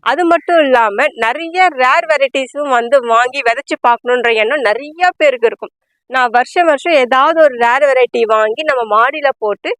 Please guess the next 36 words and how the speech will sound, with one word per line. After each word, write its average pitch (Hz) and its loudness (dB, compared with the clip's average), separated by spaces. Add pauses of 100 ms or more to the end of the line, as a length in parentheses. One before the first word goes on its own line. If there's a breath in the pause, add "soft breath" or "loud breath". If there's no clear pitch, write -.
(400)
கண்டிப்பா 285 -2 (140)
ஈல்டு 285 -2
எடுக்க 226 -2
ட்ரை 220 0 (120)
பண்ணுவேங்க. 220 0 (320)
ஈல்டு 285 -4
எடுத்து 311 -2 (200)
அதுல 240 2
இருந்து 294 -6
சீட்ஸுமே 294 -2
எடுத்து 311 -6
நான் 262 -6
கொடுக்க 233 -2 (120)
ட்ரை 214 0 (140)
பண்ணுவேன். 208 -2 (440)
So 349 0 (120)
இந்த 320 0
வருஷமும் 320 -2
அதே 240 2 (120)
மாதிரி 226 -2 (180)
நிறைய 285 -2 (160)
ரேர் 254 0
கலெக்ஷன்ஸ் 240 -2
நம்ம 254 -2 (100)
மாடி 240 -2
தோட்டத்துல 247 -4
நம்ம 240 0 (140)
போட 233 2
போறோம். 226 0 (380)
So 330 -2 (100)
நம்ம 277 2 (140)
வீடியோஸை 330 2 (120)
ரெகுலரா 311 2 (100)
ஃபாலோ 277 2 (100)
பண்ணிக்கிட்டே 233 0 (200)
வாங்க. 202 0